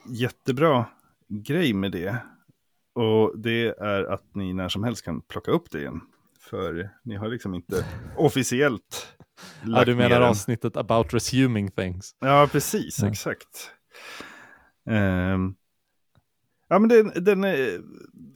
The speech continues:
Speaker 1: jag saknar den, för jag tyckte ni hade liksom härlig kemi, eh, och, eh, ja, det var roligt att lyssna på er. Ni hade liksom,
Speaker 2: Kul.
Speaker 1: eh, eh,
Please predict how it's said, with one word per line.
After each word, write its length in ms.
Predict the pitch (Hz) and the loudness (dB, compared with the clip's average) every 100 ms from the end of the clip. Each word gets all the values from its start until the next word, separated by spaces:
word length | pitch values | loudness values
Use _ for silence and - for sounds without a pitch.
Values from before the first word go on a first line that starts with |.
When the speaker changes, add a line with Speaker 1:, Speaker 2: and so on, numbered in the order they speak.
| - _ - | -20 _ -4
Speaker 1:
jag 480 | 151 233 226 - | 4 4 4 2
saknar 360 | - 147 - 147 | 0 0 0 -2
den, 180 | 76 123 - | -2 -6 0
för 80 | |
jag 360 | 156 156 147 139 | 2 4 2 2
tyckte 200 | 135 123 | -2 0
ni 120 | 120 | 0
hade 220 | 123 123 | 2 0
liksom 460 | 113 113 123 110 85 53 65 | -2 0 0 0 -2 -8 -4
härlig 520 | 135 117 117 98 - - | -2 0 0 -2 -6 -10
kemi, 560 | - - 135 117 87 98 - | -6 0 2 2 0 -8 -14
eh, 320 | 151 120 107 95 | -8 -4 -2 -4
och, 520 | - 104 98 _ _ 98 | -4 -4 -4 _ _ -6
eh, 580 | 76 64 65 58 58 57 - - - - 73 _ - - | -6 -6 -8 -10 -12 -12 -16 -20 -20 -20 -20 _ -12 -4
ja, 100 | 151 | -2
det 100 | 165 | 2
var 120 | 165 | 4
roligt 340 | 165 139 143 | 4 2 2
att 180 | 131 95 | 2 2
lyssna 280 | 127 - 139 | 0 -2 -4
på 160 | 107 76 | -2 -2
er. 180 | 82 113 | -2 -4
Ni 120 | 123 | -4
hade 240 | 117 117 | -4 -4
liksom, 360 | 117 - 117 110 | -6 -4 0 2
Speaker 2:
Kul. 140 | 139 - | 2 0
Speaker 1:
eh, 80 | 101 90 _ - - - - _ _ _ _ _ _ _ _ _ _ _ _ _ - | -8 -12 _ -20 -20 -20 -20 _ _ _ _ _ _ _ _ _ _ _ _ _ -4
eh, 140 | 123 | -2